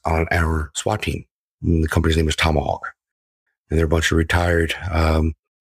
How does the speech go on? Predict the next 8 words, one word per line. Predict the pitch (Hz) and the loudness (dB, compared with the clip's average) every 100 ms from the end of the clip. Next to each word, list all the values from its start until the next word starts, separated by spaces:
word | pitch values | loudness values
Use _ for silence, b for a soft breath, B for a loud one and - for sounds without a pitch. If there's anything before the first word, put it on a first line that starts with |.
| - | -2
Naval | 87 82 | 0 2
Special | 85 80 | 0 0
Warfare | 82 85 85 | 2 2 2
guys | 80 85 82 85 - - | 0 0 0 -4 -6 -6
based | 87 82 - | 0 0 2
out | 85 | 2
of | |
Nashville. | 82 76 - 80 | 2 0 -2 -4